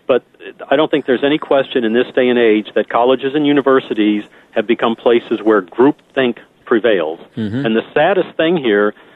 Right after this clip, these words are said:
Speaker 1: is rather than have an academy, uh, or an academic system in which, you know, wide-ranging ideas are explored, we've really become, in higher education, a place that restricts critical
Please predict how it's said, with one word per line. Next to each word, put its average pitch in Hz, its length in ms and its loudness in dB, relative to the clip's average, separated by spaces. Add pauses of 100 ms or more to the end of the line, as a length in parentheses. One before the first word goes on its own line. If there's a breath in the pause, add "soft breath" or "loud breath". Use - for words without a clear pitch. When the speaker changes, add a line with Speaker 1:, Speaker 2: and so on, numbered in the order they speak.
(300 loud breath)
Speaker 1:
is 120 180 0
rather 147 320 2
than 139 160 0
have 127 240 0
an 120 100 0
academy, 120 760 2 (460 loud breath)
uh, 107 240 2
or 113 380 2
an 113 80 -2
academic 117 520 -2
system 113 420 0
in 104 140 -2
which, 113 200 2 (180)
you 113 120 2
know, 104 260 2 (240)
wide-ranging 120 800 2
ideas 110 480 2
are 101 160 4
explored, 113 600 2 (580 soft breath)
we've 120 200 0
really 165 240 4
become, 127 680 -2 (120)
in 120 160 -2
higher 127 220 2
education, 120 600 -2
a 107 60 0
place 110 380 0
that 107 160 -2
restricts - 640 -2 (120)
critical 110 380 -2